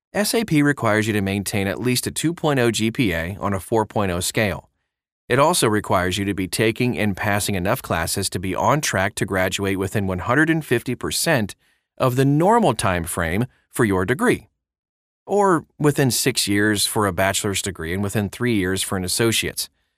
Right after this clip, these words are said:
Dropping classes may cause you to no longer make S A P, jeopardizing future aid eligibility. And then here's what to do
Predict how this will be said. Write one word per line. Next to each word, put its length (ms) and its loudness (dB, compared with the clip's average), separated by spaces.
Dropping 380 4
classes 500 0
may 180 2
cause 280 2
you 60 -2
to 120 0
no 300 2
longer 400 2
make 320 -2
S 300 0
A 100 -2
P, 380 0
jeopardizing 800 2
future 680 2
aid 260 2
eligibility. 800 -2
And 140 2
then 100 4
here's 440 0
what 240 -2
to 100 -2
do 520 2